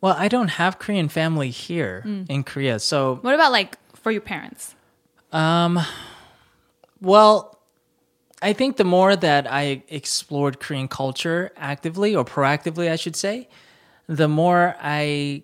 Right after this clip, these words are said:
Speaker 1: can understand my mom. And I can view her through a different lens than when I
Speaker 2: Mm.
Speaker 1: grew up. Because when I grew up, I just,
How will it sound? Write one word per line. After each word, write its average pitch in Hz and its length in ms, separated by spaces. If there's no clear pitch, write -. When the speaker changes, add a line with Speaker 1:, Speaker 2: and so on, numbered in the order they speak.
Speaker 1:
can 151 200
understand 139 600
my 120 160
mom. 110 520
And 139 280
I 131 100
can 139 220
view 160 320
her 156 180
through 135 220
a 123 40
different 127 340
lens 120 280
than 113 200
when 113 100
I 104 120
Speaker 2:
Mm. - 20
Speaker 1:
grew 110 180
up. 120 180
Because 131 300
when 143 80
I 139 80
grew 131 240
up, 190 220
I 143 180
just, 147 300